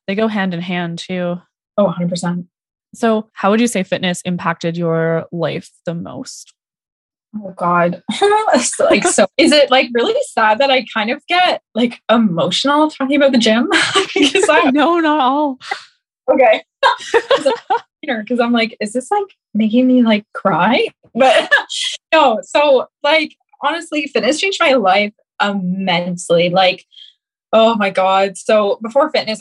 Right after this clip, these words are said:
Speaker 2: obviously, like, I struggled huge with my mental health and my anxiety,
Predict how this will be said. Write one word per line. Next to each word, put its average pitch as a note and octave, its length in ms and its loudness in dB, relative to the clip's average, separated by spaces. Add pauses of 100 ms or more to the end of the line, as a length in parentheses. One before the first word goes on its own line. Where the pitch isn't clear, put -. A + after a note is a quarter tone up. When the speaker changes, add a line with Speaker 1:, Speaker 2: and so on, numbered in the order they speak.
Speaker 2:
obviously, F#3+ 580 -4
like, F3+ 280 -2
I F3+ 80 2
struggled F3+ 440 -2
huge G3 520 -8
with F3+ 100 0
my A#3+ 140 2
mental F3 260 0
health E3 380 2
and F3 100 -8
my E3 160 -2
anxiety, E3 720 -2